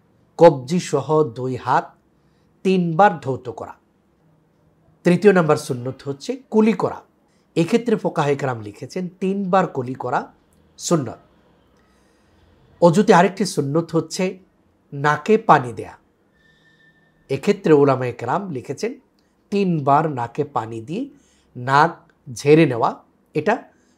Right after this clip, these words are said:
নবী করিম সাল্লাল্লাহু আলাইহি ওয়াসাল্লামের সুন্নত। অজুতে আরেকটি সুন্নত হচ্ছে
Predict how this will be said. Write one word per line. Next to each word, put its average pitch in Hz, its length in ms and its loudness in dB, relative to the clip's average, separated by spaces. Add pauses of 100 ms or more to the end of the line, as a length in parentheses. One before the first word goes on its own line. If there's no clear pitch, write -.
নবী 143 260 2
করিম 127 240 -2
সাল্লাল্লাহু 104 420 -10
আলাইহি 110 160 -14
ওয়াসাল্লামের 175 460 -8 (100)
সুন্নত। 123 280 -6 (1080)
অজুতে 185 300 6
আরেকটি 175 220 4 (120)
সুন্নত 151 320 2 (100)
হচ্ছে - 240 -6